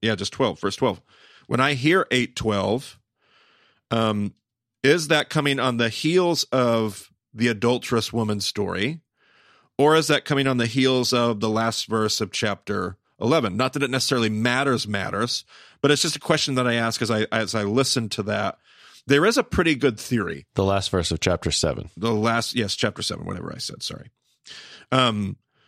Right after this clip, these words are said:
Speaker 1: there is a theory out there that I, I absolutely love and I cling to, that a lot of the people that taught my teachers believe this,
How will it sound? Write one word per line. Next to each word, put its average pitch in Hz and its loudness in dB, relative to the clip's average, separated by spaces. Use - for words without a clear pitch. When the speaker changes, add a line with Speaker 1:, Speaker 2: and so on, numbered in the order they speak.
Speaker 1:
there 139 6
is 202 4
a 190 4
theory 151 4
out 107 -2
there 104 0
that 113 0
I, 120 0
I 120 2
absolutely 127 2
love 110 2
and 104 -2
I 101 -2
cling 104 -6
to, 95 -2
that 107 0
a 110 -2
lot 113 2
of 113 0
the 110 -4
people 107 -4
that 104 -2
taught - -2
my 113 0
teachers 101 -4
believe 95 -4
this, 92 -6